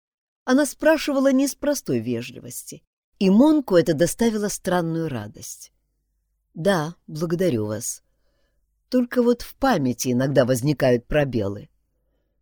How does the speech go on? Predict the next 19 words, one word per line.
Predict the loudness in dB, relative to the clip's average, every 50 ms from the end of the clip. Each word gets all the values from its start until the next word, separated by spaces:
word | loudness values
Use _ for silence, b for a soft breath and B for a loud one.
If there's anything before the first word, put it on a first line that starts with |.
| _ _ _ _ _
Зачем | -10 -8 -8 -6 -6 -6 -6 -4 -4
он | -6 -8
признался | -8 -8 -8 -6 -4 -4 -2 -2 -2 -4 -4 -6 -8
ей | -8 -8 -8
в | -10
этом? | -12 -12 -14 _ -20 -20 -20 _ _ _ _ _ _ _ _ _ _
Чтобы | -14 -4 -2 0 2 4 4
объяснить | 2 2 0 0 0 0 0 0 -2 -2 -2
своё | -2 0 0 2 0
странное | 0 -2 -2 0 0 0 2 0 -2 -2
поведение? | -2 -2 -4 -4 -4 -4 -4 -4 -2 -2 -2 -4 -4 -6 -8 -12 _ _ _ _ _ _ _ _ _ _ _ _ _ _ _ _ _ _ _ _ _ _ _ _
Но | -8 -6 -4 -2 -2 -2 -2 0
и | 0 0
она | 0 0 0 0 0 0 0 -2
тоже | -4 _ -2 0 2 2 2
вела | 2 2 2 4 4 2
себя | 2 0 -2 0 0 0
несколько | 2 2 0 -2 -2 -2 -4 -4 -2 -2 0
необычно. | 0 2 2 2 0 0 -2 -4 -4 -4 -6 -10 -12 -12 -14 -14 -16